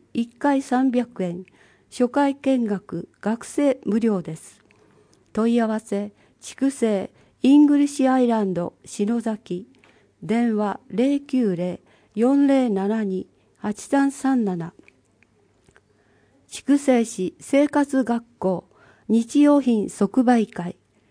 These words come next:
味噌、野菜、花、手作り小物などを販売します。日時、十二月十五日木曜、午前十時から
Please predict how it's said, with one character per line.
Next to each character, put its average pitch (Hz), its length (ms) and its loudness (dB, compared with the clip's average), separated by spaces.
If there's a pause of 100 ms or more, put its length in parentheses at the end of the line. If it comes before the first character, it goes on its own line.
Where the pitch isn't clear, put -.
(220)
味 226 140 2
噌、 226 280 -2 (240)
野 202 160 -2
菜、 240 420 -2 (220)
花、 226 420 0 (380)
手 233 140 4
作 277 260 0
り 285 100 4
小 269 160 0
物 285 240 4
な 269 160 2
ど 202 200 2
を - 160 -4
販 247 280 0
売 233 220 2
し - 160 -8
ま 185 140 -4
す。 - 280 -18 (600)
日 233 320 2
時、 185 240 -4 (140)
十 240 200 2
二 302 120 6
月 285 280 2
十 285 220 2
五 262 140 2
日 214 440 -2
木 180 360 -6
曜、 190 240 -4 (440)
午 226 140 0
前 285 280 4
十 277 200 2
時 190 140 -4
か 170 180 -8
ら 170 160 -12